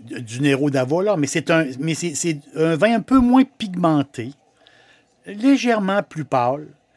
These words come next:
mais plus de corps dans le sens, plus de sensations d'alcool. Et, euh, beaucoup plus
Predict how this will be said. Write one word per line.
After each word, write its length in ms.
mais 180
plus 580
de 140
corps 560
dans 80
le 80
sens, 500
plus 460
de 100
sensations 680
d'alcool. 580
Et, 540
euh, 800
beaucoup 480
plus 260